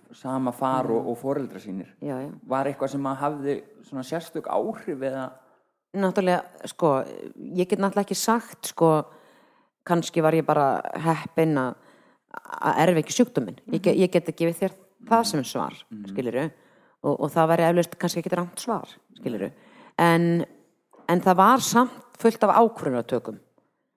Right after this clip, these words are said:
Speaker 2: Þú veist, á leiðinni. Mig langar ekki að eiga svona líf eins og hún. Af því að ég sé og sá hversu óhamingjusamt líf þetta var.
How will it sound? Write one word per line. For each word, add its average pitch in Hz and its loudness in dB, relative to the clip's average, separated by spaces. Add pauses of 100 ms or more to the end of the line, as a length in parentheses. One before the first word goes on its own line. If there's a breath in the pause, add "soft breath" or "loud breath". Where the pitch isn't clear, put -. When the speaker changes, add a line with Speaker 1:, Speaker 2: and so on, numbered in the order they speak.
(420)
Speaker 2:
Þú 170 4
veist, 156 0
á 180 8
leiðinni. 139 2 (380)
Mig 214 6
langar 196 4
ekki 135 -2 (680)
að 165 2
eiga 170 4
svona 160 -2
líf 180 -2 (180)
eins 151 -6
og 180 0
hún. 143 0 (960)
Af 175 -2
því 175 2
að 165 0
ég 175 4
sé 208 2 (720)
og 139 -6
sá 202 2 (400)
hversu - -2
óhamingjusamt 175 2
líf 180 -6
þetta - -4
var. 98 -2